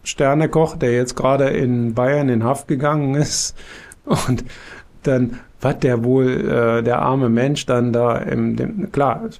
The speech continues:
Knast ist keine Lösung, aber der wird dann hofiert bis zum geht nicht mehr. Und die ganzen armen Menschen, die hier im Knast sitzen,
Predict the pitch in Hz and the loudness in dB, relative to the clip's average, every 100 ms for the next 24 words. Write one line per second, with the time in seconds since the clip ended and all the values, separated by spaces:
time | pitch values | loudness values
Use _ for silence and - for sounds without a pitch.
0 | - - 117 113 - 120 - 139 127 120 | -14 -4 -2 -2 -2 -2 0 2 2 2
1 | 120 123 135 123 - 120 117 117 123 123 | 2 0 0 -2 0 0 0 0 0 0
2 | 127 127 110 113 - 135 139 139 127 - | 0 0 -2 -4 -2 -2 0 -2 -4 -4
3 | 120 120 165 117 101 101 107 120 - - | -2 0 -2 -2 -2 -2 -2 -2 -6 -18
4 | - - 147 127 131 151 165 160 156 139 | -20 -8 -2 -2 2 0 2 0 2 2
5 | 135 131 156 151 131 123 139 180 170 139 | 2 2 0 0 0 2 2 2 0 -2
6 | 120 151 160 - 139 123 - 113 98 | -2 0 0 0 0 0 0 -2 -2